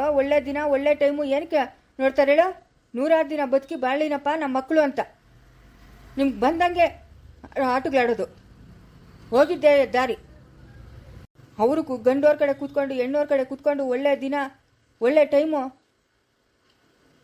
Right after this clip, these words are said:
ಹೆಸರು ಬಲಗಳು ಎಲ್ಲ ಏನಕ್ಕೆ ನೋಡ್ತಾರೆ ಹೇಳು? ಮಾಡಬಾರ್ದು ಕೆಲ್ಸಗಳು ಮಾಡೋದು. ಇವಾಗ ಈ ಪಾಠಗಳು ಬೀಳೋದು.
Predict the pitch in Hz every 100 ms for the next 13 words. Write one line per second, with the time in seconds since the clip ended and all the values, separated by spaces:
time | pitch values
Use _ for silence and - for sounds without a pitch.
0 | - 262 359 320 302 269 240 233 - _
1 | _ 226 220 269 294 285 277 269 302 349
2 | - _ _ _ _ _ _ _ _ _
3 | _ _ _ _ _ _ _ - 190 214
4 | 240 233 254 269 262 233 285 262 262 254
5 | 247 - _ _ _ _ _ _ _ 233
6 | 311 269 277 285 277 254 247 262 233 226
7 | 202